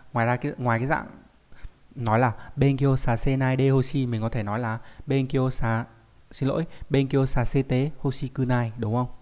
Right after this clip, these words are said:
Có thể thay đổi đi một chút là gì nhỉ? "Benkyou sasete hoshikunai." Đấy.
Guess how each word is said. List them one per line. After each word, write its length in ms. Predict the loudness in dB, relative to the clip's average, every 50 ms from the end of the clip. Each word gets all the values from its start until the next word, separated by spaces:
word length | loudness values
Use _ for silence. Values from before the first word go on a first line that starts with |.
| -18 -20 -20 -20 -20 -20 _ -18 -10
Có 80 | -8 -6
thể 80 | -4 -4
thay 180 | -2 -2 0
đổi 160 | 0 0 0
đi 80 | -2 -2
một 160 | -2 -4 -4
chút 180 | -4 -6 -4 -4
là 80 | -4
gì 120 | -4 -4 -4
nhỉ? 100 | -4 -4 -4 -6 -10 -18 -20 -20 _ _ _ _ _ _ _ _ _ _ _ -20 -20 -20 _ _ _ _ -20 -20 _ -20 _ _ _ _ _ _ _ _ _ _ _ _ _ _ _ _ _ _ -20 -20 -20 -20 -20 -20 -20 _ _ _ _
"Benkyou 720 | -8 -6 -4 -4 -6 -6 -4 -4 -2 -2 0 -2 -2 -4 -6 -8 -16 -20 -20 -20
sasete 1200 | -20 -20 -14 -10 -8 -6 -6 -8 -8 -12 -12 -8 -6 -6 -6 -6 -8 -6 -4 -2 -2 -2 -2 -4 -6 -10 -14 -16 -20 -20 _ _ _ _ _ _ _ _ _ _ _
hoshikunai." 1500 | -8 -6 -6 -6 -8 -10 -12 -8 -6 -4 -4 -4 -4 -6 -6 -10 -14 -20 -20 _ _ -10 -8 -6 -6 -4 -6 -6 -8 -10 -12 -16 -20 -20 -20 _ -20 -20 -20 -20 -20 -20 -20 -20 _ _ -12 -8
Đấy. 240 | -6 -6 -6 -6